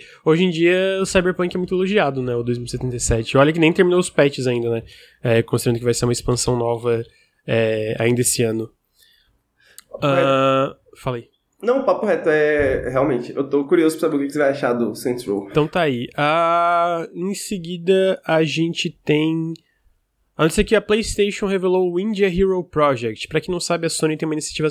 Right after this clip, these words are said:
Speaker 1: parecida chamada China Hero Project, ah, que ajudou a financiar jogos como o Fist,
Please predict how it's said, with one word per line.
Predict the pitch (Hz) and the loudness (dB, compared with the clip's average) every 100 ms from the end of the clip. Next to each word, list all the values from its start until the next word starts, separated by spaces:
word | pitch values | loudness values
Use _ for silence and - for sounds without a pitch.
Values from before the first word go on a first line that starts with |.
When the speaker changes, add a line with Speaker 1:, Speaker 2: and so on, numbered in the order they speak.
| 151 | -2
Speaker 1:
parecida | - 143 - 147 | -2 -2 -2 -6
chamada | - 143 139 139 | -4 -2 -2 -2
China | - 151 170 165 | -2 0 0 -2
Hero | 143 139 135 | -2 -2 -2
Project, | 139 135 160 190 - - - - _ - 139 | -2 -4 -4 -8 -12 -18 -20 -20 _ -8 0
ah, | 139 135 139 139 | 4 4 2 2
que | 160 | 2
ajudou | 143 143 151 | 2 4 4
a | |
financiar | 147 - - - 160 170 160 170 151 | 2 -2 -12 -4 -2 -2 -2 0 2
jogos | 156 151 143 139 - | 2 0 0 -4 -6
como | - 139 139 123 - | -4 0 0 0 -4
o | 139 | -8
Fist, | 127 - 233 - - - | -6 0 0 2 -2 -6